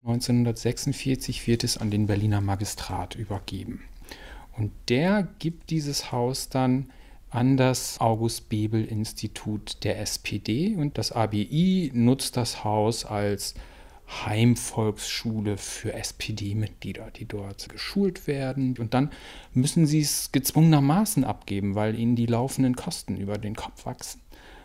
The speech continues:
Und dann kommt der Bezirk Neukölln ins Spiel.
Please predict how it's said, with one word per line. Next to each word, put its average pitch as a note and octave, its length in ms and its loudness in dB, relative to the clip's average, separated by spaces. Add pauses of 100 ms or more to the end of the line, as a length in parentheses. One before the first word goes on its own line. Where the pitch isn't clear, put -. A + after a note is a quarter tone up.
(120)
Und A#2+ 340 0
dann C#3 300 4
kommt C3+ 420 -6
der A2 140 -4
Bezirk A#2+ 680 -4
Neukölln D#3+ 680 0 (560)
ins D#3+ 260 0
Spiel. D3+ 680 0